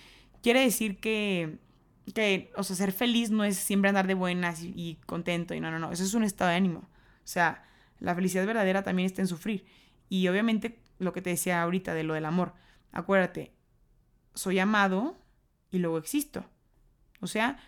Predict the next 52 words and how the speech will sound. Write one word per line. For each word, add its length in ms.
puede 160
que 140
ya 100
te 140
reconozcas 480
amado, 280
pero 220
no 360
te 200
va 140
a 20
garantizar 460
que 80
nunca 220
vas 100
a 40
sufrir. 440
O 40
sea, 280
igual 240
y 40
vas 140
a 40
tener 280
crisis, 560
pero 140
ya 140
no 80
van 100
a 60
ser 120
existenciales 920
o 20
ya 100
no 100
van 100
a 80
ser 160
de 140
falta 320
de 40
sentido 280
de 60
la 60
vida. 220
No 140
sé 80
si 80
me 60
estoy 180
a 20
entender 420